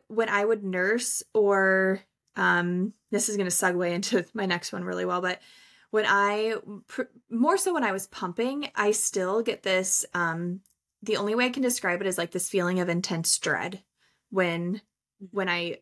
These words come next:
Speaker 1: pump, like, just for the first, like, one or two minutes. And I had no idea that it was a thing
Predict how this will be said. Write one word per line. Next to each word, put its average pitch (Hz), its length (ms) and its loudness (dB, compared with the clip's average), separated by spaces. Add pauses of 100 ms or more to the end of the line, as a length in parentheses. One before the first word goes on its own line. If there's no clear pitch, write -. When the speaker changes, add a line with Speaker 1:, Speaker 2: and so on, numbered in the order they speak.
(120)
Speaker 1:
pump, 185 300 -2
like, 185 140 0
just 208 200 -2
for 254 100 2
the 254 80 0
first, 208 280 -2
like, 185 180 -4
one 180 180 -2
or 180 80 -2
two 190 200 -2
minutes. 180 480 -4 (440)
And 214 100 2
I - 60 6
had 220 220 2
no 208 160 2
idea 214 220 4
that 208 100 4
it 190 80 2
was 190 140 -2
a 190 60 -4
thing 190 480 -2